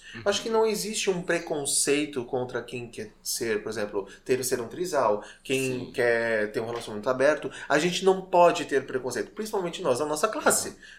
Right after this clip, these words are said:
Speaker 2: né? Se a gente começar a apontar, "Ah, tá errado o que você tá fazendo", já tá errado.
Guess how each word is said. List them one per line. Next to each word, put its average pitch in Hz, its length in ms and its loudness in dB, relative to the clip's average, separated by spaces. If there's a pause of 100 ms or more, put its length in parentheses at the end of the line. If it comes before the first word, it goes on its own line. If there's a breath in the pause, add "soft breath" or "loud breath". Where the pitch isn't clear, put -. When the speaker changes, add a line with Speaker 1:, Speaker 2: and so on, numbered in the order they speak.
(100)
Speaker 2:
né? 123 220 4
Se 139 100 -4
a - 20 -4
gente 143 140 -4
começar 151 300 -2
a - 20 4
apontar, 185 480 8
"Ah, 226 40 6
tá 220 160 6
errado 202 280 6
o - 20 -6
que - 60 -4
você - 60 -6
tá 196 100 4
fazendo", 170 340 2
já 131 240 -2
tá 202 160 -2
errado. 170 380 -2